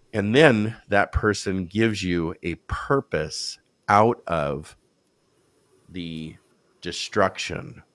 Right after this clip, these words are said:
or the societal problem. Well, if we would move to this place, we can develop our utopia. We can develop this place, or this comet is coming, and we're all gonna wear the same clothes and shoes,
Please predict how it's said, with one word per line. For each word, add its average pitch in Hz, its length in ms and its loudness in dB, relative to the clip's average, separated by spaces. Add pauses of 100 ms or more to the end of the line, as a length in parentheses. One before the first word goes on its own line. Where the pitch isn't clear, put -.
(100)
or 85 240 0
the 78 200 -6
societal 85 720 -4
problem. - 760 0 (460)
Well, 101 200 4
if 98 200 -2
we 101 120 2
would 87 200 0
move 98 600 2
to 139 140 -6
this - 220 -6
place, 135 640 -2
we 95 160 -2
can 87 260 -8
develop 104 560 -2
our 82 140 -6
utopia. - 920 -10 (600)
We 107 120 0
can 98 200 -2
develop 92 460 2
this 98 280 -8
place, - 880 -4 (480)
or 117 160 8
this 123 220 2
comet - 520 0
is 73 140 -4
coming, 78 640 -4
and 98 120 -2
we're 95 220 4
all 135 240 2
gonna 156 180 2
wear 110 160 4
the 92 120 -2
same 95 280 -4
clothes 95 380 0
and 131 100 -10
shoes, 120 640 -4